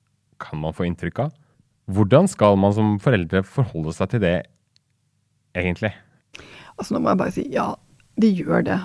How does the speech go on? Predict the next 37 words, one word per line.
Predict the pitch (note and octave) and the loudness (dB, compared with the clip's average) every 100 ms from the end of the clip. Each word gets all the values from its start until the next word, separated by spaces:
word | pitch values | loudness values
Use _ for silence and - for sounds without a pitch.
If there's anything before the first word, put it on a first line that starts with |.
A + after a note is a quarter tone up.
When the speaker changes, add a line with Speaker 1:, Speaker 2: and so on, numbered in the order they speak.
| - | -2
Speaker 2:
Og | B3 G#3+ | 4 4
de | - | 4
aller | F3 F#3+ | 2 2
fleste | F#3+ F#3 - - | 0 -2 -2 -4
av | G3 | 0
disse | F#3 - F3+ | -2 0 0
bildene | F#3 - E3+ E3 | 0 2 0 2
er | F3 - | 0 -2
utrolig, | C4+ - - F3 E3+ F3 E3 E3 F3+ - _ _ _ - - - _ - | -6 -6 -6 -4 -2 0 2 2 0 -6 _ _ _ -20 -20 -20 _ -14
ja, | - - - | -10 -12 -4
de | A3 B3+ | 2 4
er | G3 | 4
rett | F#3+ | 2
og | G3+ | 2
slett | F#3+ | 2
ganske | G3+ - G#3+ | 0 0 -2
uskyldige | - - F3+ - - | -2 -6 -4 0 0
og | F#3+ | 2
helt | G3 F#3+ - | 0 -4 -4
greie. | F#3+ F3 - - _ - - - - - - | -2 0 -2 -6 _ -20 -20 -20 -20 -20 -4
Eh, | G3+ G#3+ A3 A3 A3 - - - | 0 2 2 2 0 -2 -8 -10
jeg | - G#3+ G#3+ | 0 2 4
må | A3+ | 2
si | - A3 A3 | 0 2 2
at | - G#3 - - - _ _ _ _ _ _ _ - | 2 -2 -4 -16 -18 _ _ _ _ _ _ _ 0
når | A3 A3+ A3+ | 2 4 4
jeg | G#3+ | 4
jobber | G#3+ G#3+ G3 | 4 2 0
med | G3+ G3+ - A3+ | 2 0 0 0
ungdommer | G3+ F3+ F3+ F#3+ | 0 2 2 2
som | G#3 G3+ | 0 0
dette | G3+ G3 F#3 | 0 0 0
har | |
vært | F#3 G3+ | 0 2
vanskelig | G3 F3+ F3+ F#3 | 0 0 -4 0
for, | A3 | -2
så | - | -2